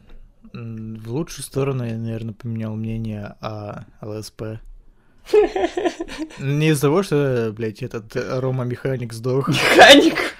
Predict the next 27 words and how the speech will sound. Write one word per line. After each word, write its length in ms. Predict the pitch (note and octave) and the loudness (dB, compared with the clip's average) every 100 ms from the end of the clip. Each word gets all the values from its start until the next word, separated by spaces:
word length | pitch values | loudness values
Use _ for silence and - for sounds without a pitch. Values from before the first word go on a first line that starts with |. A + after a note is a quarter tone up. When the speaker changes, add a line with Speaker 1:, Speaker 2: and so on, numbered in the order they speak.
| - - - | -10 -10 -6
Speaker 2:
<laughs> 460 | - - - - | -6 -4 -6 -4
Какой 260 | - - F#4 | -2 6 8
нахуй 360 | E4 - E4 | 10 8 4
Механик? 760 | D4+ C#4 E4+ D4+ B3 G#3 - - - - - - - - - | 2 2 2 2 0 -6 -10 -12 -14 -20 -20 -20 -20 -14 -8
Speaker 1:
Это 260 | - - D3+ | -4 -4 -4
шутка, 400 | - D3 - - | -4 -4 -6 -10
блядь. 360 | A2 A2 G#2+ | -8 -10 -10
А, 400 | - - B2 B2+ A#2+ - - | -10 -8 -8 -8 -10 -16 -12
ну, 140 | F3 A#3+ | -8 -6
не 60 | |
знаю, 240 | E3+ D3+ B2+ | -2 0 0
мне 80 | |
просто 260 | B2 C#3+ - | -2 -4 -4
понравился 420 | - B2+ A#2+ A#2 | -6 -4 -4 -6
их 60 | A2 | -10
последний 340 | - A#2+ A2+ | -10 -8 -6
альбом. 260 | G#2 G#2 A#2 | -6 -4 -4
Speaker 2:
А 20 | |
почему, 260 | A2+ C3 C3 | -4 -6 -6
подожди, 360 | B2 B2+ C3 | -4 -2 -2
почему 200 | G#2+ C3+ | -2 -4
так 140 | - - | -4 -2
сложно? 440 | C#3+ A2 F#2 F#2 - _ - _ _ - - - - - - - _ _ _ _ _ _ | 2 0 0 -8 -20 _ -20 _ _ -20 -20 -20 -20 -20 -20 -20 _ _ _ _ _ _
Speaker 1:
Что? 380 | - - A2 G2+ - | -18 -10 -10 -10 -12
Speaker 2:
Почему 280 | - C3 | -6 0
Механик, 480 | C3 A#2 A2+ G#2 F#2+ | 2 2 2 0 0
объясни? 460 | G#2 G#2 - G#2 G#2 | -4 -6 -4 -6 -6